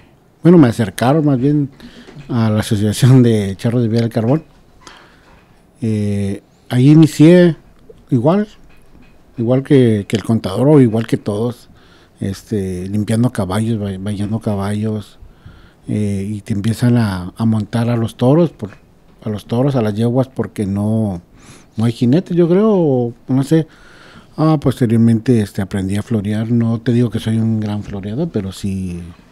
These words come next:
sí hago mis pasaditas. Este, a la edad de dieciséis años, eh, causó alta en el ejército mexicano y Fuerza Aérea. Y me olvido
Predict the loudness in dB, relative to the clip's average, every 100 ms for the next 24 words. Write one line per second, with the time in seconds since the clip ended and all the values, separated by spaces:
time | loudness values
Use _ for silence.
0 | _ -20 -20 -20 -20 _ _ _ -4 2
1 | 4 4 2 -2 -2 0 0 0 -4 -6
2 | -16 _ _ _ _ -20 _ -4 -2 -2
3 | -6 -2 2 2 2 0 -4 _ _ -20
4 | -20 -20 -20 _ _ -20 -20 -20 _ _
5 | 0 4 6 8 8 8 8 8 6 2
6 | 2 2 6 6 6 4 6 6 4 0
7 | -10 _ _ _ _ _ _ -6 -2 0
8 | 0 -2 -2 -4 -4 -6 -8 -10 -16 0
9 | 2 4 4 4 2 2 0 -2 -4 -6
10 | -4 -4 -6 -4 -4 -2 0 2 0 -2
11 | -4 -2 -2 -4 -6 -14 -20 _ _ _
12 | _ _ _ -20 _ 2 6 6 6 6
13 | 8 6 6 2 -2